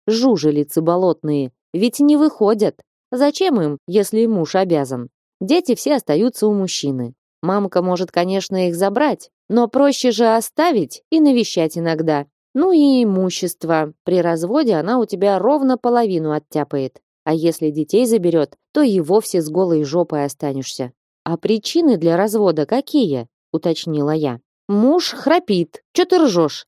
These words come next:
И такое бывает. Мало денег, мало секса, много секса. Жратву твою не ест. С другой бабой застукали. Ругается сильно. А мужик может развестись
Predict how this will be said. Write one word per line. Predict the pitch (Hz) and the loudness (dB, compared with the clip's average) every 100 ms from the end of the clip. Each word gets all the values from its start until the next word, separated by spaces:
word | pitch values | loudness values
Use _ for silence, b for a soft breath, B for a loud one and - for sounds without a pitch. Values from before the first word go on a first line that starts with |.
| - | -4
И | 277 | 0
такое | 370 339 226 170 | 0 2 4 4
бывает. | 175 160 156 143 - _ _ _ | 2 2 0 -2 -6 _ _ _
Мало | 190 330 381 | -2 2 2
денег, | 240 165 156 185 - - _ - | 2 0 0 -2 -8 -20 _ -4
мало | 156 156 233 | -2 0 -2
секса, | - 202 156 - 175 - _ | -2 -2 -2 -6 -6 -8 _
много | 190 233 240 175 165 | 0 2 2 2 0
секса. | 170 190 170 - 190 190 _ _ _ | 0 -2 -2 -4 -6 -6 _ _ _
Жратву | 170 233 269 226 220 | -4 0 0 0 -2
твою | 175 180 185 | 0 0 0
не | 175 180 | -2 -2
ест. | 170 160 - _ _ _ - | 0 -2 -4 _ _ _ -10
С | |
другой | 147 175 180 240 | -2 0 2 2
бабой | 285 196 156 156 | 2 0 0 0
застукали. | 156 165 - 156 165 151 147 _ _ | 0 -2 -4 -4 -2 -2 -4 _ _
Ругается | 294 320 202 165 156 - 180 | 0 0 2 0 0 -2 -6
сильно. | 170 190 175 160 156 160 _ _ | -4 -4 -2 -2 -4 -8 _ _
А | - | -4
мужик | 170 165 156 254 - | 0 0 0 -2 -2
может | 170 196 214 220 | -4 -2 0 0
развестись | 190 180 175 180 262 262 | -2 -2 -2 -4 -4 -4